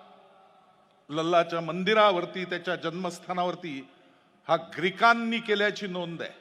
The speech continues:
आणि ज्यांच्या नावाने आपण विक्रम संवत सुरू केलं, त्या विक्रमादित्यांनी नंतर तिथे पुन्हा मंदिर बांधलं ग्रीकांना हरवून. इथपासनं हा इतिहास सुरू होतो. त्यामुळे इसवी सन पूर्व एकशे पन्नासला पहिला हल्ला,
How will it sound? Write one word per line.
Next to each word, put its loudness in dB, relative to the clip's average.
आणि -6
ज्यांच्या 2
नावाने 0
आपण -4
विक्रम -4
संवत -4
सुरू -6
केलं, -4
त्या 6
विक्रमादित्यांनी 0
नंतर -2
तिथे -6
पुन्हा 0
मंदिर -2
बांधलं 0
ग्रीकांना -2
हरवून. -4
इथपासनं -4
हा 0
इतिहास 4
सुरू -4
होतो. -8
त्यामुळे 2
इसवी 0
सन -4
पूर्व -2
एकशे -2
पन्नासला 2
पहिला 4
हल्ला, 0